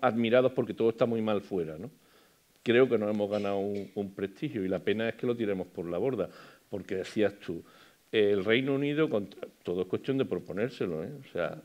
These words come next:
esos monstruitos de por ahí, nos empeñamos nosotros y los sacamos mañana porque están ahí, vamos, que, que no, que, que están ahí,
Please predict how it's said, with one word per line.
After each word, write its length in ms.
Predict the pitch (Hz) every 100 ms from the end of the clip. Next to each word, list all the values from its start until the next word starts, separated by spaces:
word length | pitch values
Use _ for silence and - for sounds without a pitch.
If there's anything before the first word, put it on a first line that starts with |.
| 156
esos 240 | 104 101
monstruitos 560 | 98 98 101 98 95 95
de 80 | 95
por 180 | 101 101
ahí, 260 | 104 147 - 85 -
nos 140 | 85 95
empeñamos 480 | 92 85 82 87 90
nosotros 400 | 95 - 95 117
y 40 | 135
los 100 | 135
sacamos 340 | 110 92 98
mañana 320 | 98 101 107
porque 140 | 135 113
están 180 | 90 92
ahí, 100 | 131
vamos, 220 | 110 98
que, 100 | 78
que 60 | 87
no, 120 | 92
que, 160 | 101
que 180 | - -
están 200 | - 104
ahí, 180 | 101